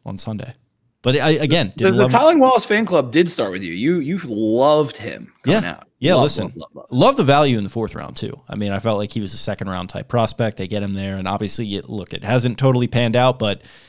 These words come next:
Speaker 1: if you get, literally, they got a win out of a fourth round pick. You, if that equates to one N F L win for you, it's a pretty good fourth round pick.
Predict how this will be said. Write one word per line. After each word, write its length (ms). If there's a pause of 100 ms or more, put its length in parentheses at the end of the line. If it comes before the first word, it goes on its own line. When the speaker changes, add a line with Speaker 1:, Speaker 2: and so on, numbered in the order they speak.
(140)
Speaker 1:
if 160
you 140
get, 420
literally, 540
they 160
got 180
a 60
win 380
out 180
of 80
a 80
fourth 260
round 220
pick. 200
You, 200
if 240
that 200
equates 280
to 100
one 240
N 200
F 160
L 180
win 240
for 200
you, 300 (960)
it's 80
a 40
pretty 160
good 120
fourth 220
round 180
pick. 260